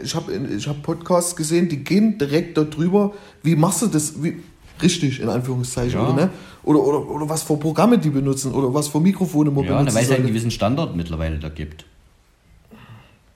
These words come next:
Speaker 1: Ja, klar, aber wir sind halt nicht Standard.
Speaker 2: Nee, wir sind unique.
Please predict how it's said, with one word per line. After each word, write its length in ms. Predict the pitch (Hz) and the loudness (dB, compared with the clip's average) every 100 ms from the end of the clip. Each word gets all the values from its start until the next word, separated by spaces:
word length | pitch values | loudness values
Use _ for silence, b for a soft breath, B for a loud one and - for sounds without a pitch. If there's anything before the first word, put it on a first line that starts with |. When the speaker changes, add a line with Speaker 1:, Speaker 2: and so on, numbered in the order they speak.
| - | -8
Speaker 1:
Ja, 280 | 123 156 131 - - - _ - - | -2 -2 -4 -10 -20 -20 _ -20 -10
klar, 200 | 143 151 | -6 -4
aber 280 | 117 123 123 B B B B B - _ - 107 - | -2 -2 -4 B B B B B -20 _ -20 -12 -8
wir 260 | 131 147 | -2 0
sind 200 | 143 202 | 2 4
halt 120 | 220 123 | 4 2
nicht 140 | 123 | -2
Standard. 340 | - 123 123 - - | -2 -2 -2 -6 -12
Speaker 2:
Nee, 340 | - 82 82 78 80 | -6 -2 -2 -4 -6
wir 80 | 73 | -12
sind 200 | 73 71 | -12 -10
unique. 400 | 76 117 120 - | -8 -6 -6 -10